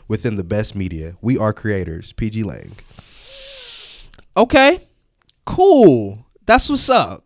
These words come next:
Speaker 2: <laughs> I, I appreciate all of that. I think that, uh, from the sounds of it, it's, it seems like a, a, a creative endeavor, a creative company of some
Speaker 1: Yeah.
Speaker 2: sort,
Speaker 1: Mm-hmm.
Speaker 2: um, that is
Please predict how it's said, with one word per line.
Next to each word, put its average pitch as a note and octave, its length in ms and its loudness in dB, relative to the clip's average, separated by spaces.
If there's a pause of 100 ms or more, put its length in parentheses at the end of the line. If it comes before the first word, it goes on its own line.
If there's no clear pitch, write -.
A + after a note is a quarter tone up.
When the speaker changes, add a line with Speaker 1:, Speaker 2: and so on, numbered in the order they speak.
(120)
Speaker 2:
<laughs> - 120 -20
I, - 880 0
I G3+ 220 -2
appreciate F#3 480 -6
all F3 200 -4
of B2 60 -6
that. F#2+ 260 -12 (260)
I C#3 100 4
think D3 340 2
that, C3 140 4
uh, B2+ 460 4 (300)
from D#3 220 -2
the C3 80 -2
sounds E3+ 540 4
of A2+ 200 2
it, A#2 280 0 (500)
it's, - 220 -6
it - 140 -2
seems G#4+ 240 2
like A#3 160 2
a, F3+ 160 -2
a, C3+ 280 2
a - 20 4
creative D#3 440 4
endeavor, G#2+ 400 0
a F#2+ 40 -6
creative D3 440 -2
company F#2+ 480 -6
of F2+ 120 -6
some G2 120 -2
Speaker 1:
Yeah. F#2 60 -4
Speaker 2:
sort, F2+ 440 -8
Speaker 1:
Mm-hmm. G#2+ 80 -8
Speaker 2:
um, G2+ 360 -4
that G#2+ 180 -6
is G#2 380 -4